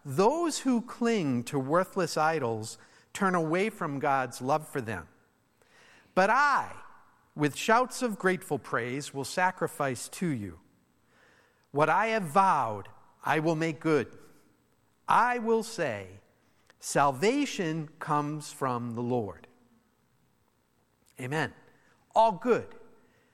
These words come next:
But does it strike you there's some strangeness here as well?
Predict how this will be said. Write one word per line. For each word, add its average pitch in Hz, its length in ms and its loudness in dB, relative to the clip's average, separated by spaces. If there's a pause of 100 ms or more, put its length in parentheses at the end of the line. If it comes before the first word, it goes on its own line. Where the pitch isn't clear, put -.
(460)
But - 260 -10
does 269 220 -2
it 320 120 -8
strike 302 440 -4
you 330 80 -6
there's 349 220 -6
some 180 420 -6
strangeness 208 1000 -4
here 214 320 0
as 135 220 -2
well? 175 540 0